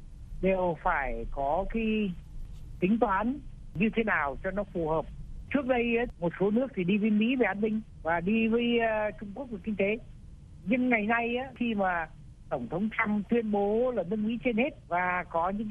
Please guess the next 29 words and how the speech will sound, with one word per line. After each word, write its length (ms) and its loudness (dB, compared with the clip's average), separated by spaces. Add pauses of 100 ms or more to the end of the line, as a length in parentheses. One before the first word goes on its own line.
chính 180 0
sách 180 2
quay 180 2
về 220 0
củng 220 -2
cố 260 2
bên 160 2
trong 220 -2
của 100 -8
nước 100 -4
Mỹ 240 -2 (200)
thì 360 4 (520)
cái 80 0
này 160 0
nó 180 0
tác 140 0
động 320 0
quá 140 4
lớn 260 0 (220)
đến, 280 -4
à, 880 0 (120)
cái 180 -6
tính 160 -2
toán 460 0 (800)
chiến 140 0
lược 200 2
và 80 -4
chiến 200 -4
thuật 160 -2